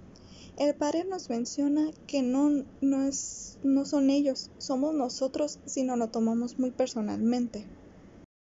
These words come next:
El Padre Luis Manuel Guzmán también nos habla del ambiente en el que nos encontramos,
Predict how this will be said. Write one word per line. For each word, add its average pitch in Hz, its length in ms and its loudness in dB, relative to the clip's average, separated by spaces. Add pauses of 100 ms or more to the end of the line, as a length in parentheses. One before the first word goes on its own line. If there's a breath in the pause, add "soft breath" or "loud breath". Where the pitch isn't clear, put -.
(220)
El 285 120 -8
Padre 311 300 0
Luis 359 160 -2
Manuel 262 260 2
Guzmán 285 380 0
también 269 340 2
nos 277 220 -2
habla 277 340 0
del 269 180 2
ambiente 240 720 -4
en 247 140 -2
el 233 160 -4
que 233 100 -4
nos 226 240 -4
encontramos, 262 800 -2